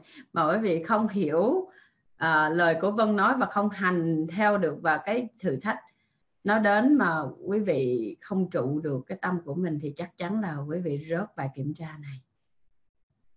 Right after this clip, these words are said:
Rớt đó. Quý vị hãy nhớ nè. Quý vị hãy xác định rất rõ mục đích chúng ta làm là cái gì. Chúng ta đang làm cái gì đấy?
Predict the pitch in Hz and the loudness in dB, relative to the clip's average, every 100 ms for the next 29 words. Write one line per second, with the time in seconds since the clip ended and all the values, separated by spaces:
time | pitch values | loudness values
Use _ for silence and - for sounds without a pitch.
0 | _ _ _ _ 160 165 196 - 185 160 | _ _ _ _ -6 -4 -4 -8 -10 -8
1 | 165 190 214 _ _ _ _ _ _ _ | -8 -10 -14 _ _ _ _ _ _ _
2 | _ _ _ _ _ _ _ _ 196 214 | _ _ _ _ _ _ _ _ -2 2
3 | 165 156 151 170 180 208 226 160 135 _ | 2 0 -2 -2 0 0 -2 -4 -10 _
4 | _ _ _ _ _ _ _ _ _ _ | _ _ _ _ _ _ _ _ _ _
5 | _ _ 185 208 175 160 139 - 208 226 | _ _ -2 0 0 0 -6 -2 -4 -2
6 | 165 143 151 190 285 - 170 131 190 202 | -2 -2 -2 -2 -4 -2 -2 0 0 0
7 | - 196 - - 220 220 175 170 147 139 | -2 -4 -4 -4 -2 -2 -2 -2 -4 -4
8 | 139 139 180 180 156 139 139 _ _ _ | -4 -6 -6 -8 -8 -8 -12 _ _ _
9 | _ _ _ _ _ _ _ _ _ _ | _ _ _ _ _ _ _ _ _ _
10 | _ _ _ _ _ - 226 220 175 175 | _ _ _ _ _ -2 0 2 0 0
11 | 160 143 208 202 147 147 | -2 -2 -4 -4 -4 -4